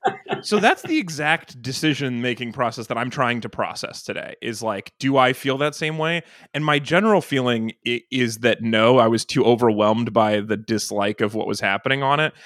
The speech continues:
That, like, I felt like if this was not a real world, if, like, this was an entirely made-up thing, if, if this was a video game even, I'd be like, "What a fun thing." The movie is a very, I think, a well-written,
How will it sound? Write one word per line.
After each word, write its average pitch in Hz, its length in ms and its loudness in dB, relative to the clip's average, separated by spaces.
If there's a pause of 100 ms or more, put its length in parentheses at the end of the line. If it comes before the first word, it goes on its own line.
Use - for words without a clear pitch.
(140)
That, 160 120 2
like, 160 260 4
I 240 100 2
felt 302 200 -2
like 170 180 0 (260)
if 156 220 -2
this 254 200 0
was 196 180 0
not 147 320 0 (180)
a 135 100 2
real 131 520 2
world, 107 520 0 (300)
if, 143 160 -6
like, 135 380 0 (340)
this 160 220 -6
was 151 160 -2
an 143 80 -4
entirely 151 520 -2
made-up 131 520 -4
thing, 104 580 -4
if, 117 220 -12
if 131 120 -8
this 190 140 -8
was 220 120 -2
a 233 60 6
video 240 400 4
game 107 440 -4
even, 120 320 -4
I'd 127 140 -2
be 143 60 2
like, 120 280 4
"What 165 300 2
a 151 40 2
fun 135 420 2
thing." 104 300 -2 (360)
The 160 80 -2
movie 165 580 2 (240)
is 147 180 2
a 139 60 -2 (220)
very, 147 300 4
I 143 80 2
think, 143 160 -2
a 135 60 2
well-written, 127 640 2